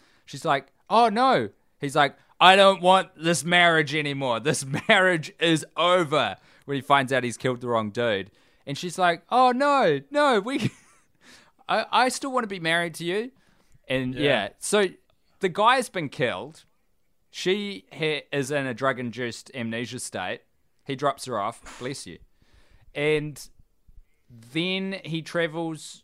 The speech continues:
Speaker 1: to try and find the other couple who he was supposed to kill in the first place, which he comes upon sitting on a rock, weirdly. And they've got red,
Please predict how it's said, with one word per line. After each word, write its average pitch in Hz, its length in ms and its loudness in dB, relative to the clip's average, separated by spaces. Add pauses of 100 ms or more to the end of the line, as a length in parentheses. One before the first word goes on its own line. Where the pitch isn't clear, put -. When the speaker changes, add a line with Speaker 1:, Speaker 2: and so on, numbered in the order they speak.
(120)
Speaker 1:
to - 120 -14
try 143 360 -4
and 135 120 -6
find 135 320 -4
the 127 100 -6
other 131 200 -2
couple 107 500 -6 (360)
who 117 100 -4
he 117 120 -6
was 110 120 -8
supposed - 240 -6
to 131 40 -14
kill 123 120 -8
in 110 80 -8
the 104 40 -12
first 117 280 -10
place, 92 320 -8
which 113 160 -12
he 120 40 -14
comes 120 280 -8
upon 104 560 -4 (880)
sitting 135 340 -10
on 120 80 -6
a 98 60 -6
rock, 98 400 -2 (100)
weirdly. 113 480 -4 (580)
And 160 160 0
they've 156 120 -6
got 143 340 0
red, 151 320 -4